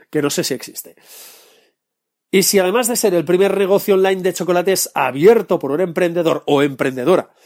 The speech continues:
de Horcajo de las Torres, resulta que también eres el único que comercializa un producto muy concreto, pues es muy posible que tengas que reservar espacio en la agenda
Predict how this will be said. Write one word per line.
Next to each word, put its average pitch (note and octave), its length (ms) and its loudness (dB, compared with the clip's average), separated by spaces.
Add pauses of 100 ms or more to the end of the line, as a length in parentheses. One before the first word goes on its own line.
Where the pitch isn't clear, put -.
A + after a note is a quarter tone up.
(140)
de D3+ 220 2
Horcajo F#3+ 400 0
de F#3 60 0
las E3+ 180 -2
Torres, D#3 340 -2 (180)
resulta G#3 720 2
que C#3+ 100 -6
también F3+ 380 0
eres A#3 400 4
el G3+ 140 4
único D3 400 -4 (320)
que G3+ 160 4
comercializa F#3 840 -2
un B3+ 300 0
producto A3 420 0
muy B3+ 300 -2
concreto, A#3+ 640 0 (280)
pues F#3 200 -2
es - 240 0
muy A#3 320 -2
posible G3+ 540 0
que - 120 -4
tengas G3+ 280 -4
que G3 120 0
reservar F#3+ 500 0
espacio A3+ 400 0
en D#3 60 0
la G3+ 60 2
agenda D3+ 380 -4